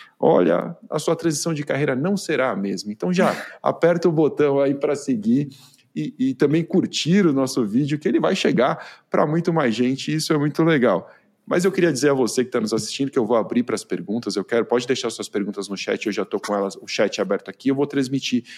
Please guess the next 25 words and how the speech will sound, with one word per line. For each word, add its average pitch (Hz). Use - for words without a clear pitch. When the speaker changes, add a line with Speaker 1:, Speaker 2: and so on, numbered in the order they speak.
Speaker 1:
pra 135
Bia 120
pra 127
gente 127
responder 135
algumas. 110
Pra 214
gente, 214
enquanto 190
as 175
pessoas 156
formulam 151
as 160
perguntas, 107
Bia, 98
um 240
conse-, 190
eu 151
queria 185
que 180
você 170
deixasse 156
um 139
conselho, 107
é, 104